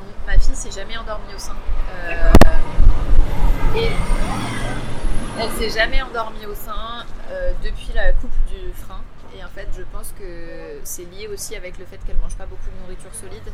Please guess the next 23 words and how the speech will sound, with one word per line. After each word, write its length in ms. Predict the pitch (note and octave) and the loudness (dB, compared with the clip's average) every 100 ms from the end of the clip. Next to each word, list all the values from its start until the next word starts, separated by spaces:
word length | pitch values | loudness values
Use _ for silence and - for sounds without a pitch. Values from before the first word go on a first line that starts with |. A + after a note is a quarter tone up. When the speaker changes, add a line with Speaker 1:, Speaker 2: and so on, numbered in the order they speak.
| - - | -8 -4
Speaker 1:
C'est 240 | - G3 | -4 -4
qu'elle 320 | F3+ F3 E3 | -6 -8 -10
a 80 | D#3+ | -16
beaucoup 260 | F#3 G#3 - | -18 -16 -12
de 80 | G3+ | -12
haut 120 | G3 | -10
le 60 | F#3+ | -12
cœur. 240 | F#3+ G#3 - - - | -12 -12 -4 -2 0
Et 40 | - | -2
je 80 | E3+ E3+ | -4 -10
pense 140 | - | -10
que 120 | - - | -10 -10
garder 320 | F#3+ F#3 G#3+ G#3+ | -8 -8 -8 -10
le 80 | F3+ | -12
sein 180 | A3+ | -12
en 80 | G3 | -16
bouche, 320 | F3+ G3 - - - - - | -16 -18 -18 -20 -20 -20 -20
ça 380 | - F3+ F3 E3+ | -14 -12 -10 -12
l'écœure 420 | F3 F#3 A3 A3 | -14 -16 -16 -16
au 80 | G3+ | -18
bout 120 | F3+ | -14
d'un 140 | F3+ E3+ | -14 -14
moment. 300 | E3 F3 | -16 -18